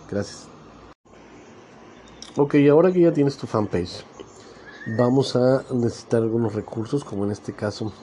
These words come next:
te voy a pedir que descargues la aplicación de Canva. Canva para nosotros ha sido algo muy grande, muy fuerte en la cuestión de diseño gráfico y que lo ocupamos para crear nuestros videos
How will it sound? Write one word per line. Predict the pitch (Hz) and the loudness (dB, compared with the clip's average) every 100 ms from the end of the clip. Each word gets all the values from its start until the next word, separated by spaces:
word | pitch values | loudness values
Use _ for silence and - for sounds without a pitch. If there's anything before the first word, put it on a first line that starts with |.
| - | -8
te | |
voy | 98 101 | -6 -6
a | 101 | -2
pedir | 104 101 101 | -2 -2 -4
que | - 98 90 - - - - | -8 -8 -10 -18 -20 -14 -6
descargues | 107 - 127 110 90 | -6 -2 -2 -2 -4
la | 104 | -8
aplicación | 110 101 107 - 107 107 107 | -8 -8 -8 -4 -4 -4 -4
de | 110 - - - | -4 -6 -16 -10
Canva. | - 98 87 - - - - - - - - - - - | -4 -4 -4 -10 -18 -20 -20 -20 -20 -20 -20 -20 -20 -2
Canva | 139 143 170 | 2 4 2
para | 170 139 | 2 2
nosotros | 117 - 117 131 120 | 2 0 -2 -2 -2
ha | |
sido | 113 120 113 117 104 95 95 | -2 0 2 4 2 -2 -6
algo | 95 98 104 104 92 90 - - - - - - - - | -6 -4 -2 -2 -4 -8 -20 -20 -20 -20 -20 -20 -12 -4
muy | 110 123 113 | 4 4 4
grande, | 107 107 | 2 2
muy | 120 110 | 0 0
fuerte | - 104 - | -2 -4 0
en | 123 | 0
la | 110 | 0
cuestión | 101 - - 104 107 | -4 -12 -8 -6 -2
de | 110 | -2
diseño | 98 110 110 | -2 -2 -2
gráfico | 104 104 107 - - - - - - - - - | -2 -4 -6 -12 -16 -20 -20 -20 -20 -20 -20 -6
y | 127 | -4
que | 117 131 | 2 4
lo | 117 | 4
ocupamos | 110 107 107 113 | 0 -2 -2 0
para | - 107 | -2 -2
crear | 101 107 | -2 -2
nuestros | 110 - 107 | -2 -4 -2
videos | 104 95 98 101 101 | -2 -2 -2 -2 -4